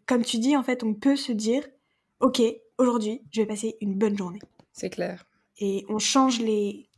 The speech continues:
Speaker 1: tendances, un
Speaker 2: Et tu
Speaker 1: peu.
Speaker 2: peux célébrer aussi certaines choses. Par exemple, euh, euh, tu reçois une facture, bah, tu te dis, « Oh yes, trop bien, euh, j'ai reçu ma facture, euh, je sais pas moi, de téléphone, par exemple. Bah, grâce à ça, euh,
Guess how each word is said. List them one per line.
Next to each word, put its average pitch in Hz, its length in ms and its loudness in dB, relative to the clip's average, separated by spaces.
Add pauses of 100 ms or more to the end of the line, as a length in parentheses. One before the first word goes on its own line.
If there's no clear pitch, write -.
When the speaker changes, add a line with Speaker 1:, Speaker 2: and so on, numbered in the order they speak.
Speaker 1:
tendances, 208 480 -2
un - 20 -8
Speaker 2:
Et 202 80 -2
tu 208 140 -10
Speaker 1:
peu. 233 100 0
Speaker 2:
peux 269 60 2
célébrer 202 560 2
aussi 196 220 -2
certaines 180 380 -6
choses. 208 400 -2
Par 180 160 -4
exemple, 190 460 -2
euh, 170 280 0 (800)
euh, 165 320 -4
tu - 100 -8
reçois 190 220 -2
une 185 80 0
facture, 220 580 0
bah, 180 220 0
tu - 160 -10
te - 60 -20
dis, « 196 220 -2
Oh 185 140 0
yes, 196 340 2
trop - 200 0
bien, 202 420 2
euh, 170 120 0
j'ai 170 120 -4
reçu - 200 -8
ma 180 140 -2
facture, 202 680 -2
euh, 165 160 -2
je 165 60 -8
sais - 60 -16
pas 175 100 -4
moi, 165 140 -4
de 170 80 -4
téléphone, 165 420 -4
par 175 120 -6
exemple. 185 340 -6 (340)
Bah, 185 100 8
grâce 214 360 4
à 196 80 4
ça, 208 500 4
euh, 165 160 0